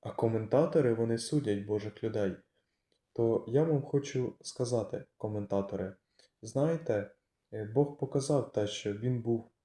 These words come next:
з Йовом. У нього теж був такий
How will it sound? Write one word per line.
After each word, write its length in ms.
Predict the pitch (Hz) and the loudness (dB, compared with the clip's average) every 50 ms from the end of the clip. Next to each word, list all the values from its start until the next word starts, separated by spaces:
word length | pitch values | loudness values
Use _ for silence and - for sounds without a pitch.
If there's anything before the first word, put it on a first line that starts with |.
| - | -14
з 180 | - 113 110 135 | -10 -6 2 4
Йовом. 480 | 147 147 135 113 98 98 95 95 - - _ _ _ _ _ _ _ _ _ _ _ _ _ _ _ _ _ _ _ _ _ _ _ _ _ _ _ _ _ _ _ _ _ _ _ _ _ _ _ _ - | 4 4 4 2 0 -2 -4 -6 -6 -12 _ _ _ _ _ _ _ _ _ _ _ _ _ _ _ _ _ _ _ _ _ _ _ _ _ _ _ _ _ _ _ _ _ _ _ _ _ _ _ _ 0
У 60 | 185 | 2
нього 300 | 196 202 208 208 208 208 | 4 6 6 6 6 4
теж 320 | 196 202 202 190 165 151 143 | 2 4 4 4 4 4 0
був 260 | 135 135 135 131 131 | 0 0 0 0 2
такий 440 | - 131 - - 139 131 127 113 | 0 -2 0 2 2 2 2 0